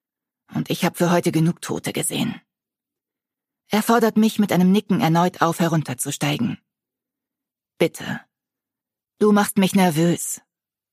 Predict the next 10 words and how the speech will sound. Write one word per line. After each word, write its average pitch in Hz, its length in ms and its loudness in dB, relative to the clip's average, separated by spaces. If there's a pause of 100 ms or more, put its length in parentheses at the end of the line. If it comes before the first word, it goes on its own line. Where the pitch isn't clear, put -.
Und 151 240 -2
eigentlich 170 380 2
bin 185 140 2
ich 170 80 -2
hier 175 180 2
raufgekommen, 180 580 2
um 170 80 2
mich 165 160 -2
zu 160 120 -4
entspannen.“ 165 640 -2